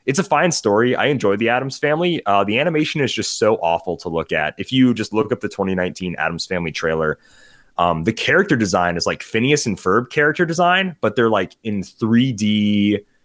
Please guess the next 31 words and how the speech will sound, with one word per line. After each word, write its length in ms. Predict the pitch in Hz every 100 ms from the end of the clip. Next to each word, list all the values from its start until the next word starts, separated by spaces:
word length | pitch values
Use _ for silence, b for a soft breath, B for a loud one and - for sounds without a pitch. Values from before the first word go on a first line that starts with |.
| _ _ -
um, 440 | 85 80 80 78 95
that, 240 | 95 92
like, 180 | 95 90
model 560 | 92 80 87 110 127 127
world. 480 | 147 156 165 160
So, 160 | - 120
like, 240 | 110 104 -
their 280 | 101 101
proportions 640 | 92 107 - 113 120 135 104
and 80 | 95
everything 320 | 110 110 92
just 160 | 90
look 180 | 113 -
disgustingly 1000 | - - - - 85 87 - - 80 78 73
off, 460 | 76 76 73 -
and 140 | 90 95
it's 120 | -
just 200 | 101 -
hard. 360 | 87 80 78
It's 140 | 107 101
just 160 | 76
painful 400 | - 90 87 95
on 140 | 85 82
the 100 | 76
eyes 300 | 76 76 80
to 120 | -
look 160 | 82 92
at, 120 | -
like, 180 | 82 -
the 80 |
way 240 | 82 85